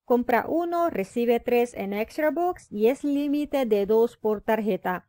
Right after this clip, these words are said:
Así que si agregamos un producto, un Crescent Cup de un litro, serían cuatro con setenta y nueve. Para ello se nos anuncia en el circular que vamos a tener un cupón manufacturero digital con valor de un dólar.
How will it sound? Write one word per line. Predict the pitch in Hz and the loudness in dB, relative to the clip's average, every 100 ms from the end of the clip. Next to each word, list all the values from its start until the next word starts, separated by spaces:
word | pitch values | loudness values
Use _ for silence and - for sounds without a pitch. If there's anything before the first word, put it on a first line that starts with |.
| _ _ _ | _ _ _
Así | - 262 | -12 -6
que | 262 320 | -2 2
si | |
agregamos | 294 269 247 254 269 262 - | 2 4 4 2 0 -4 -2
un | 233 240 | 0 0
producto, | - 220 311 359 - 339 339 - - | 0 0 0 -4 0 2 2 -2 -12
un | 220 | -8
Crescent | 214 233 233 226 - | -2 -2 -2 -4 0
Cup | 254 | 0
de | 214 208 | 2 2
un | 220 254 | 2 0
litro, | 330 330 330 320 | -2 0 0 0
serían | 214 220 226 226 | -2 0 0 0
cuatro | 233 226 233 226 | 0 0 0 -2
con | 220 | -4
setenta | 214 202 202 190 180 | -4 -4 -4 -6 -6
y | 214 | -4
nueve. | 294 294 320 330 - - _ - | -2 2 0 -2 -14 -20 _ 2
Para | 311 311 | 4 6
ello | 269 269 294 | 4 2 0
se | - | 0
nos | 240 247 | -2 0
anuncia | 277 247 247 269 | 0 0 0 0
en | 247 | 0
el | 254 | 0
circular | 262 - 311 247 269 392 _ - _ - | -2 -2 2 4 4 0 _ -20 _ 2
que | |
vamos | 226 226 262 | 2 2 0
a | 285 | -2
tener | 262 240 247 | 0 2 2
un | 254 | 0
cupón | 247 240 233 | -4 -2 0
manufacturero | 247 247 247 - 240 233 233 | 0 -2 -6 -6 -2 0 0
digital | 240 269 277 233 240 | -2 -4 0 0 0
con | 269 262 | -2 0
valor | 233 196 202 | 0 0 0
de | 220 | 0
un | 202 196 202 | 0 -2 0
dólar. | 269 262 208 | 0 2 -2